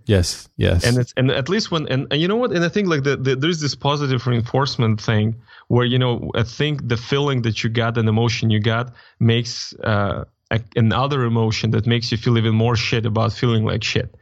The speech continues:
Speaker 1: Yes.
Speaker 2: It's this positive, this, this,
Speaker 1: I
Speaker 2: I
Speaker 1: hate
Speaker 2: should,
Speaker 1: that
Speaker 2: I
Speaker 1: shit.
Speaker 2: should say negative
Speaker 1: <laughs>
Speaker 2: cascade.
Speaker 1: Yeah,
Speaker 2: And I
Speaker 1: yeah.
Speaker 2: found as soon as you have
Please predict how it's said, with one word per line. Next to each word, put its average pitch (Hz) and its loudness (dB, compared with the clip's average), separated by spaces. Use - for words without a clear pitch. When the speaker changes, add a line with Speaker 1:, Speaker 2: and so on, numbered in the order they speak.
Speaker 1:
Yes. 107 8
Speaker 2:
It's - -2
this 127 0
positive, 139 0
this, - -2
this, 123 0
Speaker 1:
I 101 0
Speaker 2:
I 110 4
Speaker 1:
hate 113 8
Speaker 2:
should, 107 2
Speaker 1:
that 92 6
Speaker 2:
I - 4
Speaker 1:
shit. 92 2
Speaker 2:
should 104 2
say 135 2
negative 127 2
Speaker 1:
<laughs> - -6
Speaker 2:
cascade. - -4
Speaker 1:
Yeah, 127 2
Speaker 2:
And 101 4
I 143 0
Speaker 1:
yeah. 110 2
Speaker 2:
found 175 0
as 127 -6
soon 185 -2
as 160 -2
you 135 -2
have 123 -4